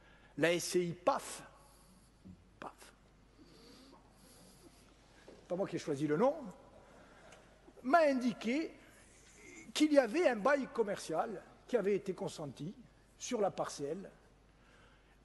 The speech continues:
et que c'est dans le cadre de ce bail commercial non enregistré que l'occupation et l'exploitation commerciale se faisaient.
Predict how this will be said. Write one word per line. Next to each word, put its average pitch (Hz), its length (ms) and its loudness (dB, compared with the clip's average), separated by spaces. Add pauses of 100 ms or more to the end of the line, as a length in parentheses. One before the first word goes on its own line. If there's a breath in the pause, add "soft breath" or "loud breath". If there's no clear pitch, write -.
(260)
et 277 120 -2
que 269 100 -4
c'est 277 140 -6
dans 277 100 0
le 247 100 -2
cadre 208 260 -2
de 202 40 0
ce 202 140 2
bail 190 200 4
commercial 196 680 0 (140)
non 254 200 2
enregistré 165 720 -4 (2000 loud breath)
que 285 80 2
l'occupation 233 840 0 (420)
et 254 80 -2
l'exploitation 254 580 -4
commerciale 220 440 -2
se 240 140 -8
faisaient. 190 360 -6